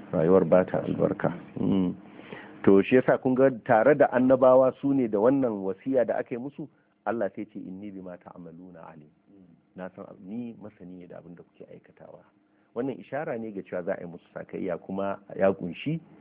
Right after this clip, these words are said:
ya kunshi wato a, a, a, a, a,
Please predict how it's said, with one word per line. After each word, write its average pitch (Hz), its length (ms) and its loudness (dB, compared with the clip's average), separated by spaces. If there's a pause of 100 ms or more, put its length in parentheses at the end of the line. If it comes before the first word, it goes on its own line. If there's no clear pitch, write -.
(420)
ya 98 240 4
kunshi 117 500 -2 (440)
wato 82 600 -2 (200)
a, 76 440 -8 (300)
a, 82 100 -6 (640)
a, 82 120 -8 (960)
a, 85 100 -6 (180)
a, 85 140 -6